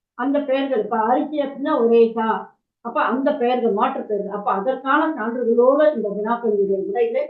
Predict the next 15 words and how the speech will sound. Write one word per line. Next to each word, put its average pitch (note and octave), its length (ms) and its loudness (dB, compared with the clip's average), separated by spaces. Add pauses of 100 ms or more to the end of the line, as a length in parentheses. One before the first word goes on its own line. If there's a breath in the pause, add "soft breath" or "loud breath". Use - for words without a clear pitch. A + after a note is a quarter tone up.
(320)
நாம் A#3 240 -2
அமைத்தல் G#3 480 -2
வேண்டும். F#3+ 440 -2 (840)
சரிங்கப்பா, G#3+ 460 -4 (300)
அம்மா, A3+ 220 0
சரிங்கம்மா. A3+ 440 0
இப்ப G#3 180 -2
இந்த C#4 220 2
மாதிரியான C4+ 520 2
வினாக்கள் A#3 480 -4
அமையும் A3+ 340 -4
என்று G3 240 -6
கூறினாலும் G#3 600 -4 (380)
முழுக்க E4+ 360 0
முழுக்க C4 260 0